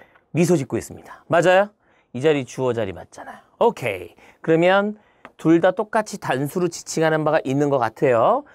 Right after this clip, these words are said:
그러면 문장과 문장을 이어주는지를 보겠습니다. 앞에 보면 it appears 하면서 주어 동사 나와 있죠. 그러면 이 주어 동사가 있고 그다음에 동사가 있으면 이 자리가 주어 자리인데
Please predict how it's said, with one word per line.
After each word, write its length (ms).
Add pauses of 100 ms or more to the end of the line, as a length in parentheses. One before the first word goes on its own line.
(140)
그러면 320
문장과 400
문장을 440
이어주는지를 540
보겠습니다. 800 (540)
앞에 280
보면 580 (500)
it 120
appears 680
하면서 480
주어 480
동사 300
나와 280
있죠. 420 (500)
그러면 320
이 120
주어 260
동사가 360
있고 300
그다음에 260
동사가 400
있으면 320 (340)
이 40
자리가 220
주어 200
자리인데 400